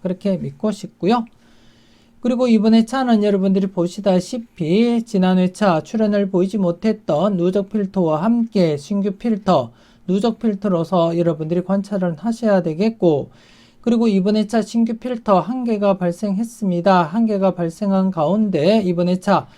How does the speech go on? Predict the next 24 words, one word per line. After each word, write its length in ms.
세 300
개 160
필터 560
여러분들이 460
관심 420
있게 440
체크는 480
해주셔야 500
되겠다 680
그렇게 240
말씀을 520
드리겠고 760
그리고 260
또 140
여러분들이 500
보시게 640
되면 560
이번 240
회차 240
신규 320
필터와 600
함께 680
누적 340
필터 520